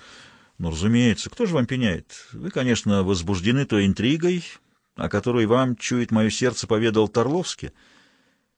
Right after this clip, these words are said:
Это серьезно, согласен, но на моей памяти хватало интриг и посерьезнее.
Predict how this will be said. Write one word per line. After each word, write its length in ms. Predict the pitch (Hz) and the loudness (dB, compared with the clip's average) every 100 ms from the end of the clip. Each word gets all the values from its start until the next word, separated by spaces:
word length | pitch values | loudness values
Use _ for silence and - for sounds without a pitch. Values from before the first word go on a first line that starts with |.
| _ _ _ | _ _ _
Это 340 | - 151 196 202 | 0 2 4 2
серьезно, 540 | - 247 240 160 80 | 2 2 4 2 0
согласен, 560 | - 143 143 - 80 - | -4 -2 -2 -4 -8 -6
но 260 | 202 254 | -6 -6
на 140 | 165 151 | -6 -4
моей 220 | 170 175 | -2 -2
памяти 400 | - 160 151 127 | 0 0 0 -4
хватало 460 | 123 131 160 147 123 | -2 0 2 2 2
интриг 360 | 113 135 147 | 0 -2 -4
и 60 | 110 | -6
посерьезнее. 680 | 104 120 127 175 123 90 | -4 -4 -2 -2 0 -2